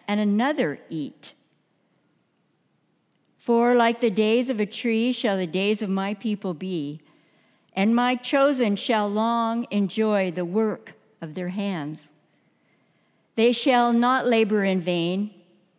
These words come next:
or bear children for calamity, for they shall be offspring blessed by the Lord, and their descendants as well. Before they call, I will answer. While they are yet speaking,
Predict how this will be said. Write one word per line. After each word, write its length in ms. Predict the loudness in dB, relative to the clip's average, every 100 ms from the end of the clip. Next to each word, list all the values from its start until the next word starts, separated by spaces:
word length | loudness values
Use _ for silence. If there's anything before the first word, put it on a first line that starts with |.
| _ _ _ 0
or 160 | 0
bear 300 | 2 2 0
children 680 | -2 -2 2 2 0 -2 -4
for 240 | -4 -4 -4
calamity, 800 | -4 -2 0 0 -2 -6 -14 -20 _ _ _ _ _ _ _ _ _
for 180 | 0 4
they 240 | 4 4
shall 280 | 2 2 2
be 180 | 2 0
offspring 720 | 0 0 -2 -8 -4 -2 0 0
blessed 520 | 0 2 0 -6 -4
by 120 | -2
the 120 | 0
Lord, 600 | 0 0 0 0 -4 -8 -16 _ _ _ _ _
and 220 | 2 4
their 120 | 4 2
descendants 680 | 0 0 2 2 2 0 -4
as 140 | -4
well. 500 | -2 -2 -2 -4 -10 -20 _ _ _ _ _ _ _ _ _ -2
Before 480 | 0 2 4 4 6
they 160 | 4 2
call, 960 | 0 2 2 2 0 -2 -8 -18 _ -2
I 220 | 2 2
will 180 | 2 2
answer. 560 | 2 2 0 0 0 2
While 260 | 2 2
they 160 | 2 2
are 80 | 2
yet 300 | 0 -4 -6
speaking, 920 | -14 -4 -2 -2 -2 -2 -2 -8